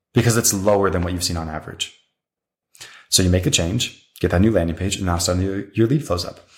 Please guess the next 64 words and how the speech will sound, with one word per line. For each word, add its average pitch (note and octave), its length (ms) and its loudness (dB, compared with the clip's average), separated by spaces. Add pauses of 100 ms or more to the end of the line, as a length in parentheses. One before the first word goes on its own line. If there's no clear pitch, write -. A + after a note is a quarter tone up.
(220)
But A#2+ 80 4
what's A2+ 180 4
happening C#3 420 2
is A#2 120 -4
you G#2 60 2
made A2+ 140 4
the B2 60 -2
change G2+ 200 -2
when A#2+ 80 -2
it B2 60 -4
was G#2 100 -2
low, F2 240 0
and G2+ 100 -2
then F2+ 140 2
naturally E2 280 -4
it's - 80 -2
just - 100 2
gonna E2 100 -4
happen. E2 480 -10 (800)
It A2 80 0
was F#2 140 2
gonna F2 180 0
improve F2 320 -4
after. - 380 -4 (1300)
It A#2+ 100 6
also C3+ 320 6
happens C3+ 460 0
with D3 240 -4 (160)
when E3+ 120 4
things D#3+ 160 4
are E3+ 100 4
high, F3 220 4
right? B2 220 2
Things C3+ 140 2
are C3 40 0
good, C#3 200 0
you B2 40 0
make A#2 140 0
a A#2 40 0
change, A#2 300 0
and G#2+ 80 0
then G2 140 -2
they G2 100 0
get G#2 160 -4
sour, G#2+ 320 4
and G2+ 120 0
then F#2 60 -2
you F#2+ 100 -4
assume F#2+ 200 -4
it's F#2+ 100 -6
because F2 240 -8
of - 20 -8
that E2+ 160 -4
change E2+ 220 -4
that E2 100 -12
they E2+ 80 -10
got E2+ 160 -8
sour, F2+ 400 -2 (240)
right? G#2 160 4
But A2 80 2
you G2 60 2
have G#2 100 0
to A2 80 -2
realize F#2 600 2